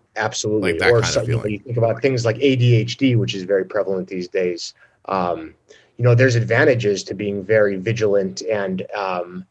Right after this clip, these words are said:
Speaker 1: a-, and paying attention to things happening around you all the time. You know,
Speaker 2: Sure.
Speaker 1: does it, does it bode well for somebody who has to sit in a math class and study the textbook?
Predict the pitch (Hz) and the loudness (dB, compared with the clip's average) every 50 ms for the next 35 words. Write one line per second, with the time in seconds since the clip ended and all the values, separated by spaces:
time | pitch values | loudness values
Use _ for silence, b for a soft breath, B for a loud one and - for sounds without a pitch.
0 | _ _ - 107 107 - - 110 117 104 98 95 92 - - _ _ _ _ _ | _ _ -4 -4 -4 -4 -4 -4 -4 -2 -2 -4 -6 -8 -12 _ _ _ _ _
1 | _ _ _ _ - - 131 127 120 120 - 123 120 120 - 120 117 117 110 - | _ _ _ _ -2 0 0 2 2 0 0 0 0 0 0 0 0 0 0 0
2 | 131 123 113 - - 123 117 - 127 120 110 110 110 117 113 120 117 120 117 - | 0 0 0 0 0 0 0 0 0 0 0 0 0 2 2 2 2 2 0 -2
3 | - 123 117 113 113 107 104 104 - - 135 139 113 87 82 85 95 101 98 95 | -2 0 2 2 2 2 0 -4 -4 0 0 0 0 0 -2 -4 -6 -4 -2 -2
4 | 104 113 120 120 - - - - 131 120 117 117 107 98 - - b b b b | -2 -2 -2 -4 -8 -14 -4 2 2 2 4 2 0 -2 -2 -8 b b b b
5 | _ 127 117 117 107 120 120 120 113 110 110 113 113 117 117 117 120 120 123 123 | _ 0 0 0 -2 0 2 2 2 4 2 2 2 2 0 0 -2 -2 0 0
6 | 117 110 101 107 113 107 104 - - 107 - - 135 117 117 110 98 101 107 120 | 0 0 0 0 0 0 0 0 -2 -4 -4 -2 -4 -4 -4 -4 -4 -4 -4 -4
7 | 123 120 - - 160 151 156 160 156 - - 107 101 98 - - - 117 107 101 | -4 -6 -4 0 2 4 4 4 2 0 -4 -6 -6 -6 -8 -4 -2 -2 0 0
8 | 101 - - - 143 135 - - - - 170 170 170 - | -4 -4 -2 -2 -2 -2 -4 -8 2 4 4 4 4 0